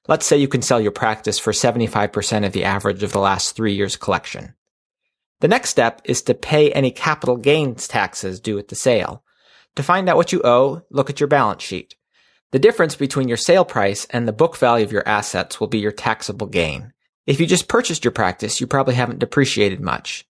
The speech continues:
If you've owned your practice for many years, the depreciation and amortization you've enjoyed over the years means you have a larger tax exposure. Long-term capital gains are currently taxed at twenty percent in the top tax bracket.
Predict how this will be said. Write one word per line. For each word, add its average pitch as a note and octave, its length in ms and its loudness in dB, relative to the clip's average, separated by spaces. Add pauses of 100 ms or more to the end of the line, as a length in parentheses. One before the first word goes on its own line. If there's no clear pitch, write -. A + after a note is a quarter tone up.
(100)
If C#3 140 -2
you've C#3 140 4
owned D#3+ 160 4
your D3 80 2
practice D3 380 -2
for A#2 120 -4
many A2+ 220 2
years, B2 480 4
the A#2 120 4
depreciation C3+ 800 2
and - 160 -6
amortization B2 840 2
you've G2+ 160 -4
enjoyed G#2 380 4
over G#2 180 -2
the G2+ 80 -6
years G2 320 -2
means A#2+ 260 4
you A#2 100 4
have A#2 100 0
a A#2+ 40 -4
larger A2+ 340 2
tax - 340 -4
exposure. - 640 -10 (640)
Long-term F#3+ 460 2
capital D#3 340 0
gains A#2 360 2
are G#2 100 2
currently A#2+ 440 -2
taxed - 420 -4
at - 180 -6
twenty D#3+ 240 0
percent - 500 -2
in G#2 140 -2
the F#2+ 60 -4
top - 300 -2
tax - 280 -4
bracket. - 420 -6